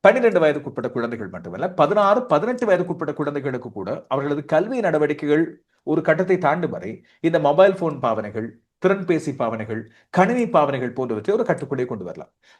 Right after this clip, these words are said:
ஒரு குறிப்பிட்ட பாடத்துக்காக, இல்லாவிட்டால் ஒரு குறுகிய நேர பொழுதுபோக்குக்காக, இல்லாவிட்டால் சில முக்கியமான தேடல் நடவடிக்கைகளுக்காக, பாடசாலையிலே கற்பிக்கப்படுகின்ற ஐ சி டி என்று சொல்லப்படுகின்ற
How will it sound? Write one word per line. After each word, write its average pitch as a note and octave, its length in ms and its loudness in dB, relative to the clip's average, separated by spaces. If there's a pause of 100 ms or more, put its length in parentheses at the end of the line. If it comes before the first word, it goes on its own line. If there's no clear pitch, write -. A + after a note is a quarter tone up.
ஒரு A#2 140 -2
குறிப்பிட்ட D3 360 0
பாடத்துக்காக, B2 720 -2 (400)
இல்லாவிட்டால் D#3+ 460 4
ஒரு E3 260 6
குறுகிய A3 440 2
நேர D3+ 200 2
பொழுதுபோக்குக்காக, C3+ 760 -2 (280)
இல்லாவிட்டால் A3+ 440 2
சில A3 120 4
முக்கியமான A3 560 2
தேடல் A#3 420 8
நடவடிக்கைகளுக்காக, C3+ 880 0 (340)
பாடசாலையிலே G#3 580 8
கற்பிக்கப்படுகின்ற E3 640 0
ஐ F#3 140 0
சி G3+ 220 -4
டி F3+ 120 -4
என்று D#3+ 200 0
சொல்லப்படுகின்ற D3+ 420 2